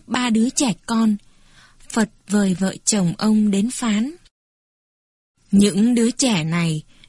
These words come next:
đều là con vua Ngọc Hoàng cả đấy." Vợ chồng nhà ông về đến nhà, nên thiết lập đàn tràng ở giữa sân mà cầu đảo, thì thần sẽ ban cho.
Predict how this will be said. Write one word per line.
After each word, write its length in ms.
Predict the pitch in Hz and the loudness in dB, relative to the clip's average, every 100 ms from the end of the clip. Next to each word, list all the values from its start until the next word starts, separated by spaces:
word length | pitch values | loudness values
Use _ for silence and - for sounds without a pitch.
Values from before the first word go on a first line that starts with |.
| - | -2
đều 320 | 208 196 185 | 0 2 2
là 160 | 180 175 | 0 -2
con 340 | - 220 214 | 0 2 2
vua 200 | 202 220 | 2 2
Ngọc 240 | 202 180 - | 2 -2 -4
Hoàng 300 | - 190 170 | -2 0 0
cả 220 | 165 180 | -2 -4
đấy." 380 | 151 180 220 359 - _ _ _ _ _ _ | 0 2 0 -2 -12 _ _ _ _ _ _
Vợ 320 | 185 202 185 - | -2 0 0 -4
chồng 240 | - 202 175 | -2 0 0
nhà 280 | 165 175 - | 0 -2 -2
ông 360 | 220 214 208 | 2 4 4
về 240 | 202 202 175 | 2 2 2
đến 260 | 170 220 | 0 0
nhà, 340 | 294 269 202 170 - - - - | 0 0 0 -2 -8 -20 -20 0
nên 360 | 208 226 214 202 | 4 4 4 2
thiết 200 | - 311 | -2 -6
lập 240 | 254 214 - _ - | -2 -2 -4 _ -6
đàn 340 | 196 180 165 | -2 0 0
tràng 400 | - 190 180 175 - | 0 0 0 -2 -2
ở 160 | 170 | -2
giữa 240 | 160 208 285 | 0 0 0
sân 400 | - 254 220 190 | 0 2 2 2
mà 240 | 185 175 165 | 0 0 -2
cầu 240 | 190 175 160 | -2 -2 -2
đảo, 400 | 180 165 135 143 - _ - - | -2 -2 -6 -14 -20 _ -20 -8
thì 280 | - 208 185 175 | 0 2 2 0
thần 300 | 202 175 170 | 0 2 2
sẽ 180 | - | 0
ban 320 | 214 233 226 220 | 0 0 2 2
cho. 400 | 214 214 233 | 4 4 2